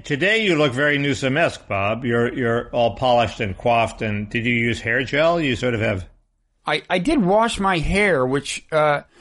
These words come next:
Speaker 2: has become a pretty rare event since it got long because of the effect. Uh,
Speaker 1: Yeah.
Speaker 2: but, but right now I've got it in, in, uh,
Speaker 1: I
Speaker 2: you know, in ponytail mode. So you
Speaker 1: Well,
Speaker 2: can't.
Speaker 1: um, maybe you're planning a trip to a singles bar tonight. Who knows?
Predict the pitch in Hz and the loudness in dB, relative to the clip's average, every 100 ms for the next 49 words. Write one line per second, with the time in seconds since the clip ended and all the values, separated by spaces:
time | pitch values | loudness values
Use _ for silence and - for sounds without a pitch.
0 | - 175 151 175 220 233 - 196 175 151 | -6 -4 -2 0 0 0 0 0 2 4
1 | 160 135 127 160 - 147 131 139 139 131 | 4 2 0 -2 -2 -4 -2 0 0 2
2 | 156 175 160 127 113 - _ _ _ _ | 2 2 2 0 -4 -8 _ _ _ _
3 | - 135 180 151 143 131 135 - 156 107 | -8 -4 0 0 0 0 0 0 -2 -2
4 | - _ - - - 143 135 123 110 101 | -6 _ -20 -12 -2 0 0 0 0 2
5 | 151 147 _ 135 156 185 202 196 180 156 | 0 -2 _ 0 2 2 0 0 0 0
6 | 143 147 139 131 107 - 135 127 123 156 | 2 0 0 -2 -6 -8 -6 -6 -4 -4
7 | 135 120 127 127 113 127 131 120 139 139 | -4 -2 -2 -2 -4 -4 -4 -4 -2 -2
8 | 120 - 107 104 101 95 113 - 117 113 | -2 -4 -4 -4 -4 -6 -8 -6 -4 -2
9 | 120 135 123 - _ _ _ _ _ 123 | 2 2 0 -4 _ _ _ _ _ -2
10 | 123 120 117 117 _ _ _ _ - _ | 0 0 -2 -6 _ _ _ _ -20 _
11 | _ _ _ _ _ _ 110 120 156 156 | _ _ _ _ _ _ -2 0 2 0
12 | 160 151 156 160 151 - - 175 - 165 | 0 0 0 2 -2 -4 -6 -6 -2 0
13 | 160 - 175 165 117 113 113 104 110 107 | 0 0 0 0 -2 0 0 0 -2 -4
14 | 98 90 - 143 147 120 95 - - | -2 -4 -4 0 2 2 -2 -8 -18